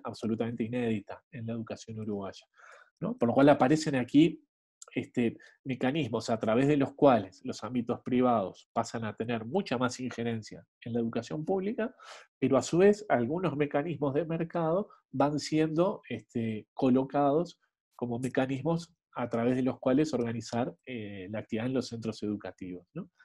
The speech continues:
Entonces, básicamente lo que plantea esta ley de urgente consideración es, por un lado, una reforma en lo que llaman aquí la gobernanza del sistema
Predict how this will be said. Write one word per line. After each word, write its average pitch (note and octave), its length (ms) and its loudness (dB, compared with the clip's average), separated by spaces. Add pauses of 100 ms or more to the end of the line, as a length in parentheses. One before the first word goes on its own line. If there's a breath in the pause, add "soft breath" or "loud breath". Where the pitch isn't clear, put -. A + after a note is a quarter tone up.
(560 loud breath)
Entonces, B2 240 0
básicamente C#3+ 920 4
lo C3+ 180 6
que B2+ 140 0
plantea A#2+ 360 0
esta C#3+ 120 4
ley C3+ 120 6
de C#3 80 6
urgente C#3 300 0
consideración C3 580 0
es, B2 200 -4
por C3 220 4
un E3 140 6
lado, C3 400 6 (400 soft breath)
una C#3 220 2
reforma C#3+ 420 6
en A#2+ 160 -4 (200)
lo C3 200 2
que B2 100 -4
llaman C#3+ 300 4
aquí C3 260 2
la B2 160 6
gobernanza B2+ 920 4
del A#2+ 180 2
sistema D3+ 560 -4